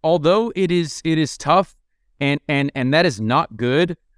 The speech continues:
I, I do think there are more eyes paying attention to this sport, which, again, we don't want the hateful eyes, but re-, realistically, if your sport grows,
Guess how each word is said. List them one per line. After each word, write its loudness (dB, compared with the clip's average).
I, -4
I 2
do -2
think -2
there 2
are 4
more 0
eyes 2
paying -2
attention -4
to -4
this -8
sport, -6
which, -2
again, -2
we -4
don't -2
want 0
the -2
hateful -2
eyes, 0
but -8
re-, -8
realistically, -2
if -4
your -2
sport -4
grows, 0